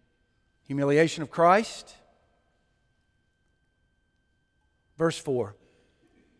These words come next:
"Let each of you look not only to his own interests,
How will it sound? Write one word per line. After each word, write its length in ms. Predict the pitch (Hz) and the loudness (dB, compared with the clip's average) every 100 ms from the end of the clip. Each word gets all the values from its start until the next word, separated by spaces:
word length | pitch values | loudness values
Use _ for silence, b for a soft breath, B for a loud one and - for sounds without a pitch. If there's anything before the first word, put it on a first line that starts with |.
| _ _ _ _ _ _ - | _ _ _ _ _ _ -6
"Let 240 | 151 160 | 0 2
each 240 | 175 233 247 | 0 -2 -4
of 120 | 214 | -4
you 140 | 220 | 0
look 240 | 202 202 175 | 2 2 2
not 260 | 175 175 | 4 4
only 200 | 180 175 | 2 -2
to 160 | 170 165 | -2 -4
his 140 | 147 | 0
own 200 | 156 143 | 0 0
interests, 800 | 131 127 113 - - - - | -2 -8 -16 -18 -20 -20 -20